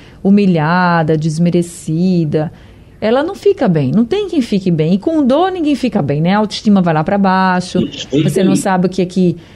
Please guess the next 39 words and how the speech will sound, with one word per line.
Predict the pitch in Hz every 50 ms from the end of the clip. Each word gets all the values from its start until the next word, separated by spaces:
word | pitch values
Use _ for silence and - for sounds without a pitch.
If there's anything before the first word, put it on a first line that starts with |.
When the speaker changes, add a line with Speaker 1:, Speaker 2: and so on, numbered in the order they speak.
| - - -
Speaker 1:
que | - -
tá | - - -
acontecendo, | - 180 190 175 185 202 190 190 - - 208 196 190 185 170 180
não | 196 196
sabe | 190 - 208 170 170 180 190
como | 190 - 196 185 180 175 175 - - - -
passar | - 180 180 180 - 185 180
por | - 196 202
aquilo. | 202 196 - - 196 196 202 -
É | - 214
muito | 214 220 240 240 311
difícil, | 240 285 302 - - 220 180 180 185
a |
gente | 170 190 190
precisa | 190 - 233
ajudar | 226 214 208 240 220 196 202 185 196
e | 202
não | 208 233 240 254
julgar. | 233 196 240 247 214 185 156 139 - - - - - - - - - - - -
Doutora | - 247 269 269 302 302 294
Rafaela, | 285 285 277 - - 262 262 269 254 233 202 190 175 156 - -
eh, | 196 196 196
no | 196 233 330
caso | - 427 427 381 294 269
da | 240 233
Anitta, | 214 196 180 180 208 247 240 - - 175 156 - - - - - - - - - - - - - -
foi | - - 254 262
indicada | 277 269 294 302 - 233 202 220
a | 220
cirurgia, | 226 247 233 262 285 285 240 214 208 190 170 160
ela | 160 160 170
disse | 165 165 -
que | 190
ia | 185
passar | - 170 - 160 151
por | -
cirurgia | - - 196 233 247 196 196 220 226
e | 196
tal. | 190 165 156 151